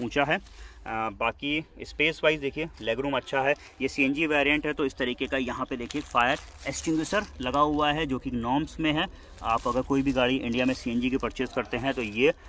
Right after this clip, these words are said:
साथ में मिलता है। आ, बाकी देख लीजिए इस गाड़ी की back setting, center आर्मरेस्ट वगैरह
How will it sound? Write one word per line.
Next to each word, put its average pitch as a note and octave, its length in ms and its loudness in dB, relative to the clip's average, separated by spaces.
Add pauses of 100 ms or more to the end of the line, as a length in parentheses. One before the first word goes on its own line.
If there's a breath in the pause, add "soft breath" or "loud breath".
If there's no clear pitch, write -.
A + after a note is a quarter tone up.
(180 loud breath)
साथ G#2 320 4
में C3+ 100 0
मिलता G2+ 300 2
है। F2+ 120 0
आ, - 720 4
बाकी A2+ 340 2
देख A#2+ 200 0
लीजिए B2+ 180 0 (180)
इस - 180 -12
गाड़ी C3+ 180 -2
की C#3 120 -4
back B2+ 240 0
setting, D#3 280 0
center C#3 380 6
आर्मरेस्ट C3+ 440 6
वगैरह C3+ 260 8